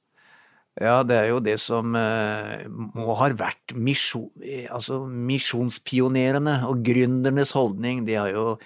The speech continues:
ja, til og med Luther i sin tid, han sa, «Hvorfor skal djevelen ha de gode melodiene?», sa han. Og så tok han drikkeviser, som jo hadde en veldig god melodi, og så fylte han de med kristent budskap. Og så har vi tatt en gammel, eh, eh,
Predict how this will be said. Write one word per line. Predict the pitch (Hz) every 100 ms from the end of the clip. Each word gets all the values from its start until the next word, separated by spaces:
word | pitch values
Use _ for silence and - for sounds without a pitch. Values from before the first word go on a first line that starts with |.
| - _
ja, | - 123 123 127 - 123
til | - 123
og | 127
med | 131
Luther | 120 - _ 131
i | 143
sin | 127 135 127
tid, | 147 160 127
han | 127
sa, | 120 120
«Hvorfor | 117 104 -
skal | 101 123
djevelen | 113 120 110 92 - 104
ha | 92 80
de | 76 98 101
gode | 113 92 -
melodiene?», | 92 104 101 110 160
sa | 226
han. | 285 - - - -
Og | 131
så | 190 160
tok | 131 165
han | 165
drikkeviser, | 170 - - 107 117 - 92 247 - _ _ _ -
som | 151
jo | 160
hadde | 160 151 165
en | 160
veldig | 156 143
god | 139 147
melodi, | 151 160 214
og | - 123
så | - 120 127 131 -
fylte | - - 113 - -
han |
de | -
med | 92 110
kristent | 104 - -
budskap. | - - - - _ _ _ - - _
Og | 113
så | 175
har | 175
vi | 175
tatt | 151 139
en | 160
gammel, | 160 156 113 135 156
eh, | 151 147 139 143 - - 135
eh, | 127 120